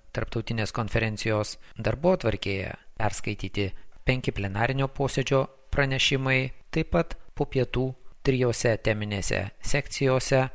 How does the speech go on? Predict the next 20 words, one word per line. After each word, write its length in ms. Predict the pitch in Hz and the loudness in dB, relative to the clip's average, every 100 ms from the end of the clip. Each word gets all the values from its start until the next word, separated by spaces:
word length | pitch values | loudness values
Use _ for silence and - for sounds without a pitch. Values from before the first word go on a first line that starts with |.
| - - | -10 2
dar 340 | 156 139 - - | 6 6 4 -2
penkiolika 580 | 104 98 101 101 98 107 | -2 0 -2 0 0 0
pranešimų. 680 | - 123 131 - 107 90 - - - - | 0 2 2 2 0 -4 -8 -12 -6 2
Renginio 480 | 117 107 101 98 | 2 2 -2 -2
darbą, 520 | 101 131 147 113 101 - - | 2 2 4 2 0 -4 -4
malda 320 | 113 110 107 | -2 2 2
ir 100 | 101 | 2
palaiminimu, 800 | 107 104 135 147 120 104 98 92 - - | 0 2 0 0 -4 -4 -6 -8 -6 0
palydėjo 640 | 147 143 117 117 120 - - | 0 2 2 4 4 2 -2
Minsko 500 | 151 131 - 113 113 | -2 -2 2 2 2
ir 180 | 120 120 | 0 0
Mogiliovo 760 | 117 117 131 135 101 95 98 - - - - | -2 -2 2 2 4 0 -2 -8 -20 -10 -6
arkivyskupas 880 | 117 - 113 143 - 131 135 - - | -4 -4 -4 -4 -2 4 4 4 -2
Tadeušas 540 | - 127 113 113 120 - | 0 2 2 2 0 0
Kondrusevičius. 920 | 139 135 147 147 104 95 - - - | 0 0 2 4 2 -2 -4 -4 -2
Kauno 300 | - 147 113 | 0 0 0
tarpdiecezinę 800 | - 113 113 110 - 110 107 107 | -2 -2 0 0 2 0 0 -4
kunigų 340 | 127 113 107 110 | -4 -6 -6 -4
seminariją 720 | 113 107 113 113 107 107 101 - | -2 -2 -2 0 2 2 0 -2
baigęs 580 | 117 120 110 110 104 | 0 2 4 4 2